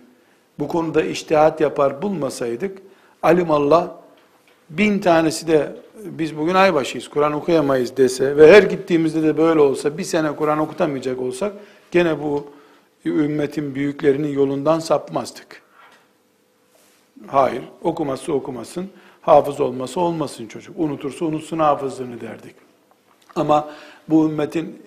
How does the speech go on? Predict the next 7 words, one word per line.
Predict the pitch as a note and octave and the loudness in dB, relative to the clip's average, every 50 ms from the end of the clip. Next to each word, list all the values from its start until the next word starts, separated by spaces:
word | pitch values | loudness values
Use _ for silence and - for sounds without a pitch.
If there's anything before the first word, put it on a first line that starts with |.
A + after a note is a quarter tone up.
| - - | -18 -16
ihtilafında | - - - - - D#3 C#3+ D3 C#3+ C#3+ C3+ - D#3+ D#3 E3+ F3 F3 E3 | -16 -14 -10 -6 -2 2 4 6 6 6 4 2 -2 -2 0 2 2 2
rahmet | E3 D3 - - F#3+ G#3 G3+ G#3 - | 2 0 0 0 -2 -2 -2 -4 -6
vardır. | - G#2+ F#2 F2 - - - - - - _ _ _ _ _ - - - - - | -8 -8 -8 -10 -12 -16 -20 -20 -20 -20 _ _ _ _ _ -20 -20 -16 -6 -2
Ve | E3+ E3 D#3 | 0 2 2
ihtilaf | D3+ - - E3+ D3+ D#3 E3+ E3 D#3+ D#3 | 0 0 -2 2 4 6 6 6 4 2
eden | D3 C#3+ D3+ D#3 D3 C#3 C3 | -2 0 0 0 0 0 2
de, | C#3 E3+ G3 G#3 - | 2 2 2 2 -4